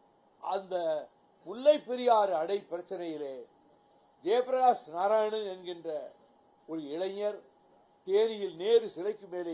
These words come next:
ஏறி நின்று பெட்ரோலை ஊற்றி நெருப்பு வைத்துக் கொண்டார். உடனே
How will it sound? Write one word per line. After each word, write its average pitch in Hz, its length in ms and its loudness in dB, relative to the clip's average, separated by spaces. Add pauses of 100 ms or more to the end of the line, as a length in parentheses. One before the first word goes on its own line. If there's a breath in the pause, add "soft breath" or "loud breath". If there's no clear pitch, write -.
ஏறி 185 200 -4
நின்று 156 260 -12
பெட்ரோலை 190 420 -4
ஊற்றி 147 260 -12 (500)
நெருப்பு 220 360 0
வைத்துக் 196 300 -4
கொண்டார். 117 340 -10 (1600)
உடனே 226 320 0